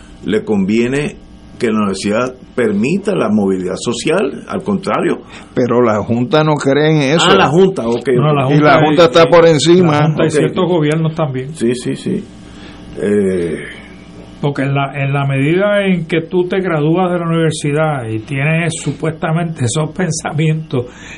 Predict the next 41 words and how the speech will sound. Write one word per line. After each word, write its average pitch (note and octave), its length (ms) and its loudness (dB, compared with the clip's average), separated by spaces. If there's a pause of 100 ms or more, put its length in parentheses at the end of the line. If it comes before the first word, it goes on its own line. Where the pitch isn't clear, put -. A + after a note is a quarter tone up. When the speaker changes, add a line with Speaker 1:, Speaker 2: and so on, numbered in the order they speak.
Speaker 3:
y B2+ 120 -2
esa D3 240 -2
ideología D#3 600 2 (120)
que B2 100 -8
no C3+ 160 -4
necesariamente D#3+ 880 -2 (140)
es D3+ 80 0
la D3+ 120 0
extrema D3+ 380 -2
derecha D#3 380 -2
o D3+ 40 0
la D3+ 140 0
derecha, D#3+ 360 -2 (500)
pues C3+ 180 0
obviamente D#3 500 0
perjudica D#3+ 840 -2 (220)
la D#3 180 0
electibilidad D3+ 960 0 (500)
de C#3+ 260 2
esos D#3 220 -2
funcionarios F3 600 -2
que D3+ 100 -4
corren F3 380 -2
en B2+ 60 -4
ciertos D3+ 320 -4
Speaker 2:
Tú G2 80 -2
sabes, D#3 240 2
Speaker 3:
partidos D#3+ 100 -4
de D#3+ 60 -12
Puerto D#3 240 -4
Rico. B2+ 280 -8
Speaker 2:
tú B2+ 120 -4
sabes, E3 440 4
en C3 220 0
el B2 40 2
informe C#3+ 400 2
de F3 120 6
la F3 80 4
rectora E3 580 0
te A2+ 200 2
dice, B2 480 2